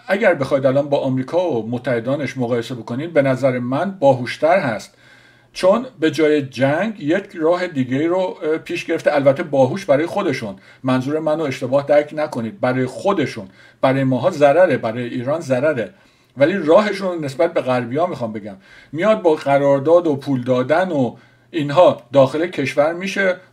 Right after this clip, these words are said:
و می‌تونه سالیان سال بمونه، مثل مستعمره اونجا رو اداره کنه که داره هم می‌کنه، همین کارو می‌خواد با ایران بکنه. تمام صنعت اون کشور رو در واقع از بین می‌برن،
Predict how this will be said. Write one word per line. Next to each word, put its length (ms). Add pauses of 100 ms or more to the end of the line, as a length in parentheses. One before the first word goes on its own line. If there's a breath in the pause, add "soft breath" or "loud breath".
و 100
می‌تونه 360
سالیان 540
سال 240
بمونه، 340
مثل 280
مستعمره 680
اونجا 280
رو 120
اداره 320
کنه 220
که 120
داره 280
هم 180
می‌کنه، 460 (260 loud breath)
همین 180
کارو 200
می‌خواد 280
با 120
ایران 380
بکنه. 520 (480 soft breath)
تمام 540
صنعت 600
اون 220
کشور 360
رو 120
در 220
واقع 280
از 260
بین 160
می‌برن، 540